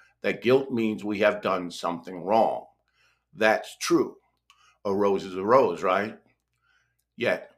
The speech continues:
stop and think about it for a minute.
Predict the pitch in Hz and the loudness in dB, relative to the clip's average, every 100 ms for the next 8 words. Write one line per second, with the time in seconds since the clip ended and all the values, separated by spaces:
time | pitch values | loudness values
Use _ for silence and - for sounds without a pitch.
0 | _ _ _ - - 127 135 - 143 - | _ _ _ -20 -4 2 2 2 -6 -6
1 | 117 101 - 95 92 87 - 95 87 95 | -6 -6 -4 -2 -2 -4 -6 -6 -4 -6
2 | 87 80 | -8 -10